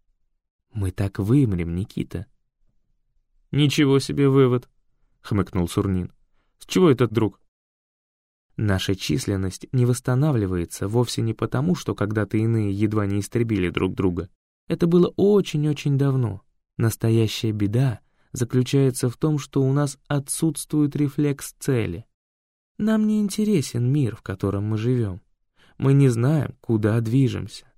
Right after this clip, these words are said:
Нам нет дела до природы великих сил и сумрака, который нас породил.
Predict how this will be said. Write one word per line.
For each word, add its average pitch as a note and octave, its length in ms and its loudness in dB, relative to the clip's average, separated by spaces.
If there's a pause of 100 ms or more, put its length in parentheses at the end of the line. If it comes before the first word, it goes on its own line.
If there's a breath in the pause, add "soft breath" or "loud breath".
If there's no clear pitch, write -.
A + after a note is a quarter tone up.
(680)
Нам A2 340 0
нет A2+ 220 0
дела A#2 360 2 (280 soft breath)
до A#2+ 120 2
природы A#2 520 4
великих A2+ 480 0
сил D#3+ 240 0
и C#3 180 -6
сумрака, G#2 600 -2 (200 loud breath)
который G#2+ 400 0
нас G#2 220 -4
породил. A#2+ 580 -4